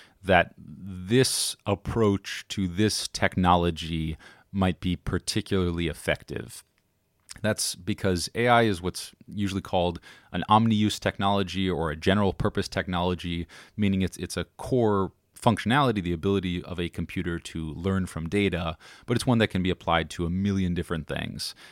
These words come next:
It can be applied to computer vision, it can be applied to banking, it can be applied to autonomous vehicles, robots, everything. And so with something like this, you know, there's no way the government could have designed a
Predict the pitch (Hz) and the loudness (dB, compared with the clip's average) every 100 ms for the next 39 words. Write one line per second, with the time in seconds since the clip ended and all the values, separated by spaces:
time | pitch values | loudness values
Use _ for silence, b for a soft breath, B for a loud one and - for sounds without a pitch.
0 | B 92 82 82 80 - 82 78 80 87 | B -6 -4 -2 -4 0 -2 -2 -10 -10
1 | - 82 80 120 127 120 117 - - 80 | -8 -8 -2 -2 0 -2 -2 -4 -8 -8
2 | 76 - 82 73 73 - - 120 117 - | -8 -4 -2 -2 -4 -10 2 4 4 0
3 | 107 107 - - 80 78 76 - 80 82 | -2 -2 -6 -8 -8 -6 -8 -4 -4 -2
4 | 82 - 87 76 80 - 85 82 - 117 | -6 -6 -6 -4 -6 -6 -4 -4 -2 0
5 | 117 - 87 85 110 101 87 - 107 101 | 0 -2 -8 0 2 4 2 0 -2 0
6 | 87 85 82 90 B B B 131 165 147 | -2 -4 -6 -10 B B B -2 2 2
7 | 190 180 139 107 95 151 - 107 104 101 | 2 0 0 0 2 0 2 0 2 2
8 | 104 120 147 143 127 113 95 90 104 98 | 0 2 2 4 4 2 0 0 0 0
9 | 101 - - 107 98 90 82 - b b | -2 -4 -6 0 2 2 -2 -16 b b
10 | b b _ 98 85 92 92 98 95 85 | b b _ 2 2 2 2 2 0 0
11 | 80 80 76 | -2 -4 -6